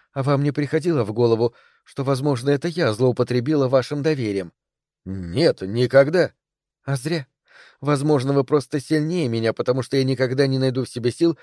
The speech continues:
отречься от своих чувств к вам». Он безмолвно глядел на меня во все глаза — открыв рот.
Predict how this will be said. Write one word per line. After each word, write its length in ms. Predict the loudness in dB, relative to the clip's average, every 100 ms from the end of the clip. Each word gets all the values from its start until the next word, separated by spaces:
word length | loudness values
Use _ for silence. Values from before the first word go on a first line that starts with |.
| _ -8
отречься 540 | -6 -2 -4 -2 -2
от 80 | -2
своих 260 | -2 -2 -4
чувств 320 | -6 -8 -4
к 40 |
вам». 220 | -2 -2 -4 _ _ _ _ _
Он 200 | -6 -4
безмолвно 640 | -2 -2 0 0 0 -2 0
глядел 400 | 0 2 0 0
на 60 |
меня 260 | 0 0 0
во 100 | -2
все 220 | -2 -2
глаза — 400 | 0 2 0 -2 _ _ -4
открыв 460 | -4 -2 -2 -2
рот. 280 | -2 -4 -6